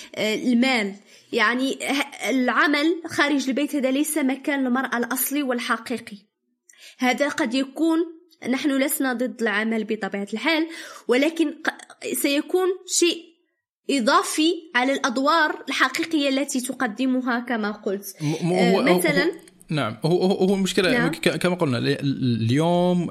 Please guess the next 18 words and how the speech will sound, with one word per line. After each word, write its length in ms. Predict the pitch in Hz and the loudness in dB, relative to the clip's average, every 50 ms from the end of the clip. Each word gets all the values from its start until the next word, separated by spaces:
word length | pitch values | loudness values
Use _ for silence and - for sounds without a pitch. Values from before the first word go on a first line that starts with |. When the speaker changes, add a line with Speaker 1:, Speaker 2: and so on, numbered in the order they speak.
| - - | -2 -2
Speaker 2:
العمل 840 | 123 120 117 117 113 113 110 - - 131 165 180 185 185 185 160 | 0 2 2 2 0 0 -2 0 -2 -2 0 0 0 0 2 2
هو 240 | 127 135 180 196 190 | 2 2 2 2 2
الأصل، 520 | 156 - - 127 117 - - 98 - - - | 0 -2 -2 -4 -4 -4 -6 -8 -8 -8 -6
عمل 260 | - 98 117 113 98 92 | -4 -2 -2 -2 -2 -4
المرأة 440 | 95 98 110 113 - - - 92 | -4 -4 -4 -4 -4 -4 -8 -10
خارج 440 | 90 - - 131 143 151 147 139 127 | -8 -6 -6 -4 -2 -2 -2 -4 -4
البيت 340 | 123 120 147 156 156 - 139 | -4 -4 -4 -6 -6 -6 -4
هو 120 | 135 131 | -4 -4
الأصل، 300 | 120 - 110 117 - 101 92 98 | -2 -2 -4 -6 -6 -8 -6 -4
بينما 500 | 113 131 143 139 135 131 131 123 - - | -2 0 0 0 0 0 -2 -2 -2 -2
أن 380 | 120 113 107 107 104 101 101 - 104 110 110 107 | -2 -2 -2 -2 -2 -4 -6 -6 -4 -2 -2 -2
نقول 440 | 110 110 110 - 147 147 143 123 - | -2 -2 -2 -2 -2 0 0 -2 -2
أن 220 | 135 127 120 113 110 107 - - | -2 -2 -2 -2 -2 -4 -4 -4
المرأة 460 | 113 104 107 127 170 139 - - 131 151 - - - - - - - - - | -4 -4 -2 -4 -4 -6 -4 -4 -4 -4 -4 -10 -20 -20 -20 -20 -20 -14 -8
ربة 340 | 95 98 113 131 120 117 113 - - | -4 -4 -2 -2 -2 -4 -4 -2 -2
بيت 280 | 190 196 143 - - - - - - | -2 -2 -2 -6 -10 -14 -14 -12 -8
وليست 540 | 98 113 143 135 - 139 131 - - - - _ - _ - - - - - _ _ - | -4 -4 -2 -2 -2 -4 -6 -8 -10 -16 -18 _ -20 _ -20 -20 -20 -20 -20 _ _ -10
يعني 440 | - - 92 95 95 98 - - | -8 -6 -6 -6 -6 -6 -8 -12